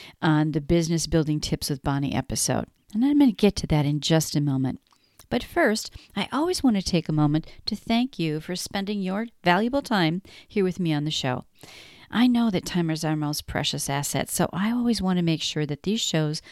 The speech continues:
are value-packed so that you feel your time was well spent. And as I've mentioned,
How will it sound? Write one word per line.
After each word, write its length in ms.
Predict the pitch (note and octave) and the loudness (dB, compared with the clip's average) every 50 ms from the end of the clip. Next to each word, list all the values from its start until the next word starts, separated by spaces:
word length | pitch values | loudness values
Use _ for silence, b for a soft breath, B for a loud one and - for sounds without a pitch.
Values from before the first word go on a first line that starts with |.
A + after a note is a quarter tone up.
| B B - | B B -8
are 120 | D3 C#3+ | -8 -8
value-packed 800 | C3+ C#3+ D3 C#3 D#3+ G3+ A#3+ C4+ - - A3 G3+ A3 - _ - B B B B _ | -6 -4 -2 0 0 0 0 0 0 0 0 0 -2 -4 _ -14 B B B B _
so 160 | - - E3 | -6 -4 -2
that 240 | D#3 D#3 - - - | -2 -2 -4 -2 -4
you 100 | A#3+ A3+ | -4 -4
feel 380 | - - E3+ D3+ D3+ - D3 b b b b | -2 -2 0 0 0 0 -2 b b b b
your 140 | E3+ F3+ F3+ | 0 0 0
time 300 | - - F3+ D#3+ D#3 D3 | 2 2 2 2 2 0
was 120 | C#3+ - | -2 -4
well 200 | D3+ D3 C3+ C#3 | -4 -4 -4 -4
spent. 420 | - - - B2+ B2 - - - - _ _ _ _ B B B B B B B B B | -4 -6 -4 -4 -6 -6 -8 -12 -20 _ _ _ _ B B B B B B B B B
And 160 | - A3 A3+ | 2 4 4
as 180 | C4 D4+ D#4 - | 6 4 2 2
I've 160 | F4+ D#4+ D4+ | -2 0 2
mentioned, 540 | C4+ C4+ C4 B3+ B3 - - E3 D#3+ - | 4 4 4 4 2 0 -2 -4 -4 -6